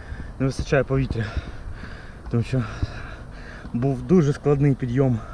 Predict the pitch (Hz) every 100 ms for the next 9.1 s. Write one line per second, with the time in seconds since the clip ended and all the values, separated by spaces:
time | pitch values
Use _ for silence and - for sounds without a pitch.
0 | - - - - - - - 156 170 196
1 | 196 - 139 120 - 147 143 - - -
2 | - - - - - - - - 117 123
3 | 180 175 - 156 151 190 175 - - -
4 | - - 151 151 156 147 120 - - -
5 | - 151 - 90 - 117 - - - -
6 | - - - - 113 139 156 180 180 151
7 | 139 165 175 139 - 135 156 156 135 -
8 | 143 170 160 147 - 165 160 160 143 160
9 | -